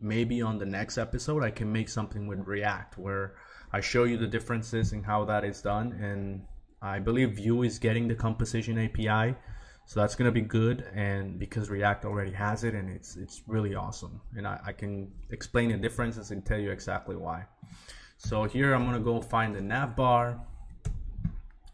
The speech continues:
Here is my nav bar. Let me make sure this is recording. Yes, it is. Okay. So it, it's happened where I'm halfway through the video <laughs> and it's,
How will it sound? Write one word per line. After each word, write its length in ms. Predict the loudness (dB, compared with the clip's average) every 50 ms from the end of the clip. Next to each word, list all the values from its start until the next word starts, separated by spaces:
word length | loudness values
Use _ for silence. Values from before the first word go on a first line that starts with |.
| -14 -10
Here 200 | -6 -4 -2 -2
is 140 | -2 -4 -4
my 160 | -6 -6 -2
nav 300 | 0 2 2 2 2 0
bar. 420 | 0 0 2 2 0 0 -2 -4 -6 -10 -16 -20 -20 _ _ -18 -18 -16 -16 -16 -14 -12
Let 100 | -10 -10
me 40 | -10
make 140 | -10 -10 -10
sure 180 | -8 -8 -6
this 160 | -6 -8 -8
is 160 | -10 -12 -12 -14
recording. 580 | -14 -10 -2 2 4 4 4 4 2 -2 -2
Yes, 320 | -4 -4 -6 -8 -10 -8 -4
it 80 | 0
is. 360 | 0 2 0 0 -2 -6 -10
Okay. 220 | -8 -8 -8 -8 -8 -10 -12 -14 -14 -14 -14 -14 -14 -14 -16 -18 -20 -20 -20 -18 -18 -18 -18
So 640 | -18 -12 -6 -4 0 2 2 2 2 2 0 -4 -6 -6 -6
it, 140 | -6 -4 -2
it's 180 | -2 0 2
happened 400 | 4 4 4 4 4 2 0 0
where 140 | 0 0 0
I'm 240 | 0 0 -2 -4 -6 -10 -14 -14 -6
halfway 500 | 0 4 4 4 4 4 2 2 2 4
through 180 | 2 2 2
the 80 | 2 4
video 400 | 4 6 6 6 8 8 8 8
<laughs> 0 |
and 120 | 8 8 8 6 4
it's, 320 | 4 2 -2 -4 -8 -10